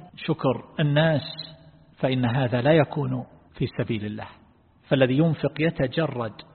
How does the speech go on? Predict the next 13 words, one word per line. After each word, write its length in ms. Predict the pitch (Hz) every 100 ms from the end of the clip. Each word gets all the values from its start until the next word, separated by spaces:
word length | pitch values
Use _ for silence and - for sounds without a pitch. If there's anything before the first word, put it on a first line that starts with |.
| -
في 120 | 147
نفقته، 520 | 120 - - 131 131
يريد 640 | 117 156 180 190 208 170
ما 120 | 151 156
عند 260 | 143 170 147
الله 520 | 139 147 143 117 117
تبارك 540 | - 160 160 147 131
وتعالى 600 | 143 127 - 131 147 151 139
فحسب. 460 | 131 - 117 - - - - _ _ -
ولهذا 520 | 127 120 131 117 110 - - -
قال 180 | 139
الله 340 | 127 127 113 117
تبارك 760 | - 139 135 123 - 120 120